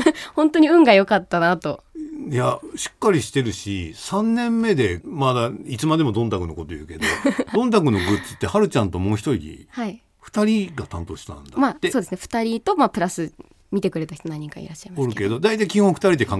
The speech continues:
Speaker 2: えたやろ？デザインとか。
Speaker 1: そうですね。最終的にはそうですね。
Speaker 2: うん。そのもう一人は？
Speaker 1: は、
Speaker 2: 同期ぐらい？
Speaker 1: いや、先輩ですね。
Speaker 2: うん。
Speaker 1: えー、今、六年目ぐらい。
Speaker 2: それでも六年目やろ？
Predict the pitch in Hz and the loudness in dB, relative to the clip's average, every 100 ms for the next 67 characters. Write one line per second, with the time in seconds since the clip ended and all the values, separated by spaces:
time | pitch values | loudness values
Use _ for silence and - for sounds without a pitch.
0 | 95 82 80 92 95 95 85 80 - - | -2 -4 -6 -2 0 0 -2 -4 -6 -6
1 | - 220 156 196 233 233 220 208 226 220 | -4 -4 -6 -2 -2 0 -4 -6 -6 -6
2 | - - - - - - 190 113 104 90 | -8 -14 -20 -20 -20 -14 -6 -2 -2 -4
3 | - 254 220 226 214 - 123 69 73 - | -2 0 4 4 4 4 2 0 -10 -18
4 | _ _ _ - 349 262 - _ _ _ | _ _ _ 2 2 2 -4 _ _ _
5 | 127 123 113 92 69 - - - - - | 0 0 0 -6 -8 -4 2 2 6 4
6 | 269 269 247 240 175 175 165 113 95 78 | 6 4 4 0 -4 -6 -4 -2 -2 -6
7 | - - 175 175 165 160 180 165 - 190 | -16 -14 -12 -10 -10 -12 -14 -16 -12 -10
8 | 185 185 180 185 170 196 139 95 90 123 | -8 -8 -6 -4 2 4 4 0 0 -2
9 | 113 120 98 - - - | 0 -2 -4 -10 -18 -20